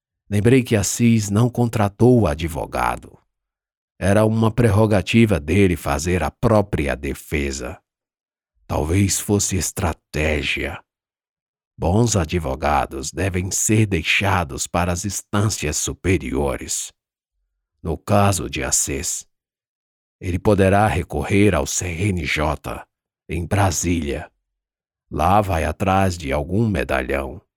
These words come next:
e ganha fôlego. Isso se a pena for uma aposentadoria compulsória,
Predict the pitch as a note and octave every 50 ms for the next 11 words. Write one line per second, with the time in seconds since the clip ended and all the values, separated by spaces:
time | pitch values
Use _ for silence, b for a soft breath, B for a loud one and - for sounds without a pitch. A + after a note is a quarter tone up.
0 | _ _ _ _ _ _ _ _ _ A2 A2+ A2+ B2 C3 C3 B2+ B2 B2 A2 F2+
1 | C#2 - - - - C#2+ C#2 C2 B1+ A#1+ A1+ - - - - - _ _ _ _
2 | _ _ _ _ _ _ _ _ _ _ _ - E2 F2+ G#2+ A#2 A#2+ A#2 - C3
3 | B2 A2+ - - A#2 A2 G#2+ G2 - - A2 A2+ A2 A2 G#2+ - - G#2+ G#2 G#2+
4 | G#2 G2+ G2 G2 - - G#2 G2+ G#2 G#2 G2 - A2 G#2 G2+ G2 E2+ E2 F2+ G2
5 | G#2 G2+ F#2+ - - F#2+ F2+ F2 - E2+ E2 D#2+ - - - - D2+ C#2+ C2+ C2
6 | B1 - - - E2+ -